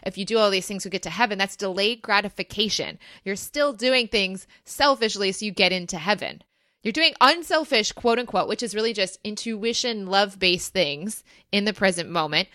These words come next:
selfishly, so you get to a good place later. And when you know that it feels good to do things for other people, when you do them, you feel that feeling.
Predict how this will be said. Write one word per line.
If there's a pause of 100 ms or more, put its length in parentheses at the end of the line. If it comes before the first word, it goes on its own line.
(120)
selfishly,
so
you
get
to
a
good
place
later. (460)
And
when
you
know
that
it
feels
good
to
do
things
for
other
people,
when
you
do
them,
you
feel
that
feeling.